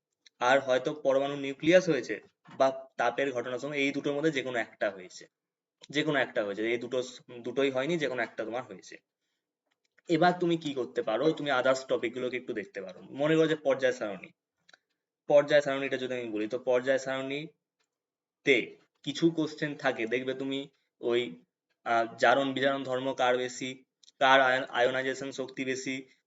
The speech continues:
কার তড়িৎ ঋণ-, ঋণাত্মকতা বেশি, এরকম কোশ্চেন আছে, কার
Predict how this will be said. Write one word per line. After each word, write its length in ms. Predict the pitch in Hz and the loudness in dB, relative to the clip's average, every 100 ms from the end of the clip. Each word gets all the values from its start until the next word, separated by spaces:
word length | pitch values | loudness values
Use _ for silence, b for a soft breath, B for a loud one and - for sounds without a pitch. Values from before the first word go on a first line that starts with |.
| - | 2
কার 220 | 131 135 131 | 4 4 2
তড়িৎ 220 | 135 131 127 | -4 -2 -4
ঋণ-, 180 | 135 127 | -6 -6
ঋণাত্মকতা 480 | 127 123 - 131 131 127 | -6 -4 -4 -2 0 -2
বেশি, 220 | 123 135 131 135 - 135 | -4 -6 -8 -10 -8 2
এরকম 260 | 139 135 135 127 | 2 2 -4 -6
কোশ্চেন 260 | 120 110 113 101 | -8 -8 -8 -8
আছে, 120 | 110 117 | -6 0
কার 160 | 127 | 2